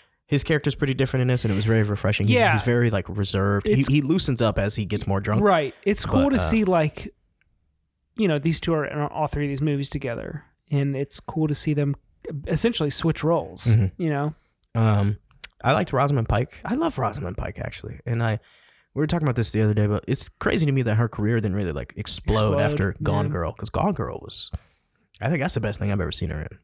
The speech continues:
Speaker 1: But, um,
Speaker 2: Is that the only thing you've ever seen her in?
Speaker 1: no, she's in some stuff. She's in Clash of the Titans.
Speaker 2: Oh.
Speaker 1: She's in that really bad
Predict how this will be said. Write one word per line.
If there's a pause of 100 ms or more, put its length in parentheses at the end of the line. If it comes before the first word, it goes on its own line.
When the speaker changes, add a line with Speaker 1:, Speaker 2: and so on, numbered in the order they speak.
Speaker 1:
But,
um, (840)
Speaker 2:
Is
that
the
only
thing
you've
ever
seen
her
in? (120)
Speaker 1:
no,
she's
in
some
stuff.
She's
in
Clash
of
the
Titans. (200)
Speaker 2:
Oh.
Speaker 1:
She's
in
that
really
bad